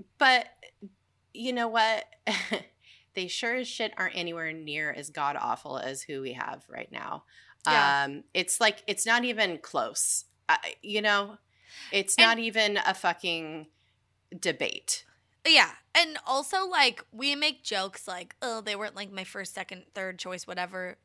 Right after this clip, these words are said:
Speaker 2: Okay, but they're still, like, perfectly competent. I mean, Joe Biden has been working in the government for f-,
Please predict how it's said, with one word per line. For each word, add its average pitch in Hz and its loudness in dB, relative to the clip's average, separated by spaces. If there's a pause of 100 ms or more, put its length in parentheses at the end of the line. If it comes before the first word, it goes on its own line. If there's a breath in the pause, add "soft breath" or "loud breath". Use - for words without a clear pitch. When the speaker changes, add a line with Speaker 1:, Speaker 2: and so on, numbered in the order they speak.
(100)
Speaker 2:
Okay, 311 0
but 240 -8
they're 269 -4
still, 277 -4
like, 359 -4
perfectly 262 -6
competent. 202 -6
I 208 -8
mean, 214 -10
Joe 233 0
Biden 247 6
has 196 -6
been 208 -2 (160)
working 214 -6 (560 soft breath)
in 240 0
the 226 -4
government 208 -2
for 196 -2
f-, - -16